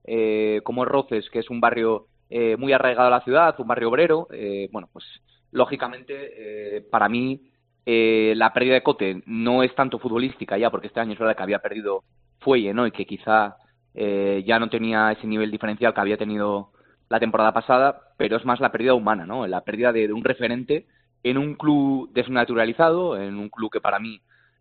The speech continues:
eh, ha perdido, eh, la esencia de, de lo que debe ser el club, y ya no es una cuestión tanto de, de la nueva propiedad, sino creo que es más hacia dónde está tendiendo el, el fútbol, y para mí perder a Cote, pues, es perder, eh,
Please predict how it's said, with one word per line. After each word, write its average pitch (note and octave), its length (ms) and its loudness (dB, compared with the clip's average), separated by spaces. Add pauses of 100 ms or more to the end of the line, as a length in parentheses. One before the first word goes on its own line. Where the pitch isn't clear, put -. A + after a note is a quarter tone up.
(200)
eh, G2 840 -2
ha A#2+ 140 0
perdido, A2+ 640 0
eh, G#2+ 200 -2
la G#2+ 140 -2
esencia G#2+ 680 -6
de, G#2 180 -10
de G#2 120 -6
lo G2+ 80 -2
que A2 100 -8
debe G#2+ 140 -2
ser - 100 -16
el G#2 80 -8
club, D#3+ 280 0
y A2+ 40 -2
ya G2+ 100 -2
no G#2 60 -14
es - 100 -20
una G#2+ 100 -6
cuestión A2+ 300 -14
tanto G#2+ 400 -4 (260)
de, G#2 440 0
de G#2 120 0
la G2 160 2
nueva A2 200 2
propiedad, A#2 400 2
sino F#2+ 180 -6
creo A2+ 160 -2
que A2 60 -6
es - 100 -14
más A#2 160 2 (440)
hacia A#2+ 220 2
dónde B2 140 4
está C3 160 2
tendiendo B2+ 400 2
el, A2+ 280 2
el A#2 140 -2
fútbol, E3 440 0 (560)
y A#2+ 180 2
para G2+ 220 2
mí A2+ 160 0
perder B2 220 2
a A#2+ 80 2
Cote, C3 240 0
pues, A#2 160 -4
es A#2 100 -12
perder, A#2+ 400 2
eh, G#2+ 720 0